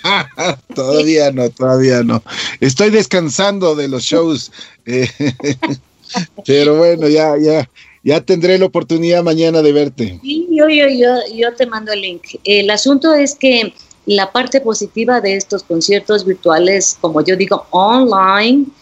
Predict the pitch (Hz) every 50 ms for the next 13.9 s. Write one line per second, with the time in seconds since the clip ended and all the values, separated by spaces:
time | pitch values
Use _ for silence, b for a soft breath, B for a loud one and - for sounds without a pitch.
0 | b b b b b _ - 208 214 208 208 202 202 196 196 190 190 196 190 190
1 | 190 _ _ _ - - - _ _ _ - 175 - - - - 285 277 269 247
2 | 233 226 220 208 208 202 196 165 147 139 _ _ _ _ _ - _ 277 254 B
3 | B B - _ - 240 254 254 240 208 220 233 233 294 269 240 220 208 196 175
4 | 190 180 175 190 220 240 247 247 185 156 151 147 143 - 151 - _ _ _ _
5 | _ - - 110 110 110 - - - 165 160 156 156 151 147 147 - - - -
6 | - 180 - 190 180 180 180 - _ - - - _ _ - 208 196 185 180 165
7 | 170 - - 175 165 147 151 165 160 - B B B B B B - - 370 392
8 | 359 - - - 320 381 - - - - 320 381 - - 349 370 370 320 247 226
9 | 202 190 190 196 196 190 214 240 240 254 240 240 262 262 269 277 254 - 240 220
10 | 208 208 196 180 175 175 165 151 - - 147 - 190 190 202 196 196 208 202 220
11 | 208 208 190 185 175 185 190 190 196 196 196 190 - _ _ _ _ _ - 170
12 | - 170 160 165 170 165 170 196 202 208 208 - - - 196 196 196 - - 208
13 | 196 190 180 175 156 143 - - - _ _ _ _ - 190 190 190 -